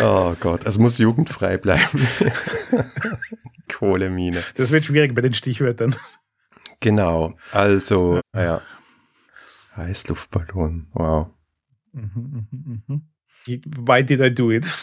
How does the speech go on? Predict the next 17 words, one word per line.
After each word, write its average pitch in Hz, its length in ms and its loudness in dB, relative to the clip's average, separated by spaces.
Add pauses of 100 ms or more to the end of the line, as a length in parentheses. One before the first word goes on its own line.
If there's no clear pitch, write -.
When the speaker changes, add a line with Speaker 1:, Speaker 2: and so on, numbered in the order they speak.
(260)
Speaker 1:
Ja, 107 240 4
du 156 200 -2
bist - 220 0
selber 131 380 2
schuld. 107 640 0 (220)
Okay. 92 340 -8 (500)
Gut, 147 200 4
meine 135 320 6
Tinder-Bio 127 800 2
hat 113 260 -2
dich - 360 -6 (640)
angesprochen 113 840 0 (220)
und 104 560 4 (140)
deswegen 107 460 2
haben 101 340 0
wir 101 560 2 (540)
gematcht, 92 800 2